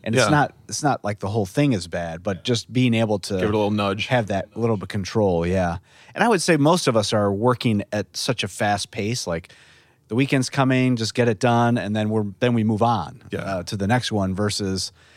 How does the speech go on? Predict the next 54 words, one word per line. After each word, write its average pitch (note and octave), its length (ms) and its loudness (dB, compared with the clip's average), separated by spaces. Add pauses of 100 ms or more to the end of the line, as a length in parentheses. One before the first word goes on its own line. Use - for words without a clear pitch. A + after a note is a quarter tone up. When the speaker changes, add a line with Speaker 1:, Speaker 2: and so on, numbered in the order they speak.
(320)
Speaker 1:
you A#2 100 -2
know, A2 80 4
if G2 100 -2
you G#2 80 2
had A2+ 140 4
a G2+ 40 2
little A2 260 2
more F#2+ 220 0
time, G#2+ 480 0
you'd F#2+ 200 -2
be G2+ 120 -2
able G2 200 2
to, F#2 500 -2 (180)
and C3+ 120 0
we D#3 120 2
did C3 300 -2
this A#2 240 0 (220)
sometimes A2 520 0
for - 320 -4
the G2+ 100 0
Leadership G#2+ 440 0
Summit G2+ 320 -4
where, G2 300 0 (280)
like, G#2+ 220 -2 (180)
"All A#2 100 4
right, D3+ 140 4
let's B2+ 240 0
meet D#3 320 4
and A2 160 -2
play C#3+ 240 4
it C#3+ 60 4
in D3 80 4
the C#3 100 4
room A2 380 2
and F#2 160 -8
Speaker 2:
Yeah. G2 140 4
Speaker 1:
listen B2 300 -2
to E2 200 -2
it E2 140 -4
and F#2 280 -6 (360)
tweak B2+ 280 2
and G#2+ 100 0
adjust." A2+ 520 2
And, F2+ 280 -4 (340)
but A2 160 0 (120)
generally A2+ 320 2
we G2+ 80 2
don't G2 120 0
have G2 100 -4
that F2 140 -4
time. F#2+ 400 -4
So G2+ 180 -2
ha-, G2+ 200 0 (260)
just G#2 240 -8